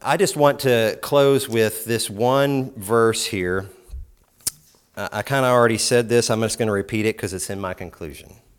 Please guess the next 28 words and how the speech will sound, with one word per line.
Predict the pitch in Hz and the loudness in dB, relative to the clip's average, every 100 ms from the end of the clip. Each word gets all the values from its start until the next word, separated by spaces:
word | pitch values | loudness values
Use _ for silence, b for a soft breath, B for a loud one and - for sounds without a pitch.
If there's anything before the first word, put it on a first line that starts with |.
| _ _ - _ _ _ _ _ _ _ _ - | _ _ -20 _ _ _ _ _ _ _ _ -12
In | 107 | -8
the | 101 | -6
parable | 135 151 147 117 | 0 2 2 -2
of | |
the | 95 | -4
talents, | - 107 87 80 - - | -8 -8 -8 -8 -8 -10
the, | 85 85 82 78 B B _ | -8 -6 -6 -10 B B _
the | 98 | -6
Lord, | 110 113 | -2 0
he | 117 117 110 92 b b _ _ | 0 -4 -4 -8 b b _ _
entrusted | 110 101 - 110 - 104 - | -8 -8 -2 -2 -2 -6 -8
time | 110 104 101 | -6 -4 -4
and | 92 | -6
resources | 95 95 104 92 - 90 | -8 -8 -6 -8 -8 -12
to | - 87 | -10 -10
his | 80 | -8
servants, | - 92 90 92 - - - _ _ - | -6 -4 -4 -6 -8 -8 -10 _ _ -12
not | 139 165 | -6 -4
the | 156 | -4
world. | 101 117 117 104 98 _ _ _ _ _ | -4 -2 -2 -4 -10 _ _ _ _ _
You | 131 | -8
realize | 151 117 | -4 -2
that | 120 | -2
was | 104 92 | -6 -6
written | 113 92 | -6 -6
to | 95 | -10
his | 85 76 | -10 -10
servants. | - - 135 82 - - - - | -10 -6 -6 -6 -10 -8 -8 -8